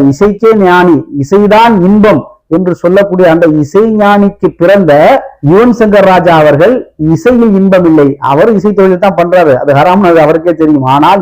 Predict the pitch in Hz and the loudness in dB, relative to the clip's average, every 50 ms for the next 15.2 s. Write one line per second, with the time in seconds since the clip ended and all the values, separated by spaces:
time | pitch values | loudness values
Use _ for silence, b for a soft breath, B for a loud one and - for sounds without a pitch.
0 | 160 151 139 - 214 240 247 240 214 190 180 175 170 165 160 151 151 151 139 131 | -4 -6 -4 -2 -2 -2 0 -2 -2 -4 -4 -4 -4 -2 0 0 0 0 0 -2
1 | - _ _ _ _ _ _ _ _ _ _ - 151 151 - 220 247 254 254 247 | -4 _ _ _ _ _ _ _ _ _ _ -4 -4 -2 0 0 2 2 2 0
2 | - - 233 233 220 214 233 247 254 233 214 202 202 233 226 214 202 190 175 190 | 0 0 0 0 0 2 2 2 2 2 0 2 2 2 2 0 0 -2 0 0
3 | 185 180 175 170 165 165 160 156 143 - 151 143 139 139 143 180 233 269 269 - | 0 2 2 2 2 0 0 -2 -4 -2 -2 -2 0 0 0 0 0 -2 -4 -6
4 | _ _ _ _ _ _ _ - 165 190 196 214 214 240 247 247 - - 190 208 | _ _ _ _ _ _ _ -4 -2 0 0 2 2 2 0 0 -2 -2 -2 -2
5 | 254 - - 254 254 240 226 220 208 175 196 196 185 180 170 160 160 151 - 160 | -2 -2 -2 0 0 0 2 0 0 0 0 0 0 0 0 0 -2 -2 -2 -4
6 | 156 151 156 170 208 254 254 233 233 - 151 151 170 226 247 247 247 233 226 - | -2 -2 0 -2 -2 -2 -4 -6 -6 -4 -2 0 0 2 2 2 2 2 0 0
7 | - 208 202 202 196 190 180 180 170 160 160 - 165 160 156 151 147 143 - 151 | -2 -2 0 0 -2 -2 -2 -2 -2 -4 -4 -2 -2 -2 -2 -2 -4 -4 -4 -4
8 | 143 143 160 214 269 277 277 - _ _ _ _ _ _ - 160 - - 214 226 | -2 0 0 0 0 -2 -4 -8 _ _ _ _ _ _ -6 -6 -4 -2 0 0
9 | 220 214 202 208 - 185 170 160 151 156 180 208 202 - - - 262 277 233 208 | 0 0 0 -2 -2 -2 0 0 0 0 0 0 -2 -4 -6 -4 -4 -2 -2 -2
10 | 175 175 170 160 220 196 - 160 151 165 185 185 180 180 180 202 190 185 196 208 | -2 -2 -2 -2 -4 -4 -2 -2 0 0 0 0 0 0 0 -2 -2 0 0 0
11 | 202 175 160 - - 185 226 262 254 247 214 185 180 175 147 - 160 180 202 220 | 0 -2 -4 -4 -2 -2 0 0 0 0 0 0 0 0 0 0 0 0 2 2
12 | 208 202 180 196 190 185 180 - 190 180 180 180 180 185 175 165 170 175 175 165 | 0 2 2 2 2 2 2 0 0 0 0 0 0 0 0 2 2 2 2 0
13 | 135 - - _ _ _ _ _ - - 160 156 156 165 190 214 220 214 196 170 | 0 -2 -6 _ _ _ _ _ -6 -4 -2 0 0 0 2 2 2 0 0 0
14 | 185 185 180 175 180 175 170 170 170 165 151 147 156 175 185 190 185 160 165 160 | 0 0 0 0 2 0 2 2 2 2 2 0 0 0 -2 -2 -2 0 0 0
15 | 156 151 139 127 | 2 2 0 0